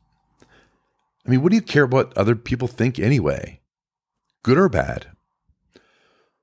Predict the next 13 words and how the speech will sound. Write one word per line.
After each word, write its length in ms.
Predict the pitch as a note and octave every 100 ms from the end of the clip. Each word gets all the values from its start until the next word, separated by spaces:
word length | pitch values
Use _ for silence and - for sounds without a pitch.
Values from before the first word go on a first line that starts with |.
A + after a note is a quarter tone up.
| _ _
Well, 460 | G#2 A#2 C3 C#3 A#2+ -
we're 240 | A2 G2+ F#2+
socially 460 | - C3 - A#2
conditioned 500 | A2 G2+ C#3 - A2
to 80 | -
care, 480 | - D#2 F2 A2+ G2+ _ _
for 120 | -
one. 420 | D2+ A2+ G#2 A2 - _ _ _ _ _ _ _ _ _ _ _
We 120 | G2+ F#2+
crave 400 | - F#2 G2 F#2
acceptance 840 | - G2+ - G#2+ B2 - - - _ -
and 80 | E2+
approval. 560 | F#2+ E2 F#2 D3 -